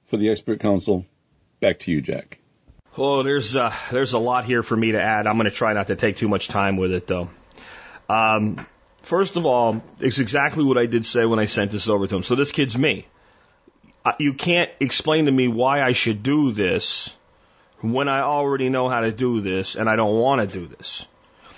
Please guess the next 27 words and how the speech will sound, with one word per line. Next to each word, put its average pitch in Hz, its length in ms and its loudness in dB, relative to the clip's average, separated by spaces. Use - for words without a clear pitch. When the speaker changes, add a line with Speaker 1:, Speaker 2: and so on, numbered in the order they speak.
Speaker 2:
If - 120 -16
I 107 80 2
didn't 226 180 0
know 277 120 0
how 185 160 0
to 127 80 0
do 104 280 0
it 123 160 -4
and 123 420 2
I 123 180 0
thought 135 240 0
I 127 80 0
might 127 220 0
need 180 280 0
it - 180 -6
at 113 80 -2
some 113 220 0
point, 101 360 -2
then 131 240 2
maybe 160 640 0
you 131 140 -2
could 131 160 0
get 139 180 0
me 135 120 2
to 110 80 0
do 127 260 0
it. 90 120 -10